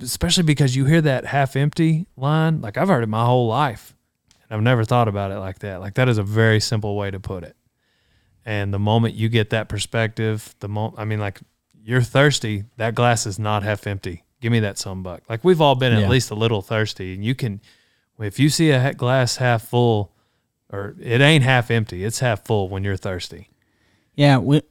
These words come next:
Speaker 2: man, when, and when we focus on, like, when, when something negative happens, like, it's, it's hard not to focus on it. Like, there's studies that show that, that the negative is five times more potent than the, than the positive,
Speaker 1: Yep.
Speaker 2: you know?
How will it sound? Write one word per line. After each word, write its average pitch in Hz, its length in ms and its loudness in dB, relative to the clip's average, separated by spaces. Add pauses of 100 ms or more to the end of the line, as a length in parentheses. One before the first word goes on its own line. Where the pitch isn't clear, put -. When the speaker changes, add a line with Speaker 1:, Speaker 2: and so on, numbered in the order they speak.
(100)
Speaker 2:
man, 185 260 4
when, 170 260 4
and 156 220 6
when 165 140 8
we 208 100 6
focus 147 580 2
on, 127 260 4
like, 120 180 2
when, 147 240 4 (160)
when 139 200 4
something 220 440 6
negative 127 400 6
happens, 101 840 -2 (680)
like, 120 140 0
it's, - 320 -2 (100)
it's 143 160 -2
hard 151 300 6
not 156 160 6
to 127 60 -2
focus 160 380 2
on 110 160 4
it. 107 160 0
Like, 117 180 0
there's 123 180 2
studies 123 340 2
that 117 100 0
show 117 400 4
that, 110 280 2
that 113 240 0
the 110 80 -2
negative 117 500 4
is 101 160 -2
five 110 380 2
times 107 540 2
more 110 200 2
potent 101 540 0
than 104 180 4
the, 95 220 0
than 110 180 2
the 95 80 2
positive, 98 600 -2
Speaker 1:
Yep. 113 120 4
Speaker 2:
you 117 60 6
know? 113 200 4